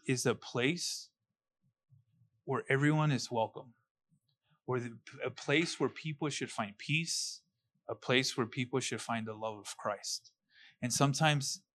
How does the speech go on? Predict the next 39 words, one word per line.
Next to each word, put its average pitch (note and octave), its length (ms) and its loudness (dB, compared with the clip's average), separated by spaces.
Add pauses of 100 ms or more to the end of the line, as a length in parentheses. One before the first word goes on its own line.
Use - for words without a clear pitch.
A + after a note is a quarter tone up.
the C3+ 120 4
love B2+ 200 8
of C3 160 0
Christ - 420 2
can B2 140 -2
seem A#2 340 -2
messy, A#2 340 -2
right? A2 280 -4
'Cause G#2+ 180 -8
there's A#2+ 240 -4
times C3+ 360 0
where A#2 140 -6
we B2 200 -6
have C3 160 0
to B2 100 -8
continuously C#3+ 920 -6 (340)
walk C3+ 400 4
with B2 180 0
people A#2 520 -10 (760)
through, B2 180 0 (140)
through B2+ 160 2
their A2 120 2
struggles. - 720 2 (440)
But A#2+ 120 0
we A#2+ 160 2
don't C#3+ 220 4
wear, C#3+ 280 0 (140)
grow C3+ 220 4
weary, B2+ 440 2 (1700)
'cause A#2 140 -6
the A2+ 60 -4
Bible A#2 300 2
says, C#3 320 2
"Don't A2 180 0
grow B2 160 0
weary B2 320 2
of A#2 120 -2
doing C#3 260 2
good." A2+ 260 2